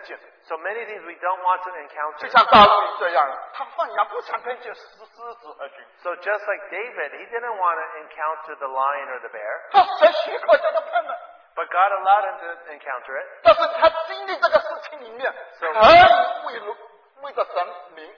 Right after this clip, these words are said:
Speaker 1: 他降，增降。
Speaker 2: So, uh, as he encounters this, he can,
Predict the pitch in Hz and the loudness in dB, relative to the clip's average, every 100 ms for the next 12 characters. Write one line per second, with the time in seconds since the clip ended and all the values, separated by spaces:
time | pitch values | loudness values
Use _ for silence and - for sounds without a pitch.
0 | _ _ _ _ _ _ - 214 226 196 | _ _ _ _ _ _ 0 2 2 0
1 | - - - 202 - - - - - _ | -4 -12 -10 -4 0 0 -2 -14 -20 _
2 | _ 170 160 131 - - - 139 - 147 | _ 0 0 -2 -10 -14 -6 -4 -4 -6
3 | 185 214 208 196 - 254 269 208 - 139 | -8 -8 -14 -10 -2 -2 -2 -10 -10 -10
4 | 143 - 185 - 180 | -10 -12 -20 -16 -14